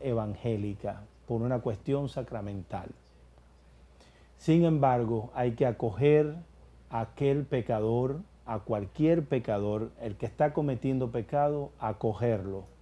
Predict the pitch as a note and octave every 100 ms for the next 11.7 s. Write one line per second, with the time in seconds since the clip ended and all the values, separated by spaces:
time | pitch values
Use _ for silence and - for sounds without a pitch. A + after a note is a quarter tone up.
0 | - - - - - - - A#2 A2+ A2
1 | A2 G#2 - A#2 A#2+ A#2+ B2+ B2+ C3+ -
2 | - - - - - - G#2+ G#2+ G#2 G#2+
3 | A2+ A#2+ B2 A#2+ A#2+ - - - - -
4 | - - - - A2 G#2+ G#2 G2+ G2+ G2+
5 | - - A#2 A2+ G#2 A#2+ A2 A#2 G#2+ A#2+
6 | A#2+ A2+ A2+ G#2 - A#2+ A#2 A2 G2+ A2
7 | - B2+ A#2+ A#2+ B2+ A2+ A#2+ F#2+ B2 A#2
8 | A2 G2+ - A#2+ A2+ G#2 A2 G#2+ G#2+ G2+
9 | - B2 A#2+ A#2 A2 A2+ - - - -
10 | - A#2+ G#2+ G2+ B2+ A#2 B2 A#2 A2+ A2+
11 | G#2 - G#2 G2+ - G#2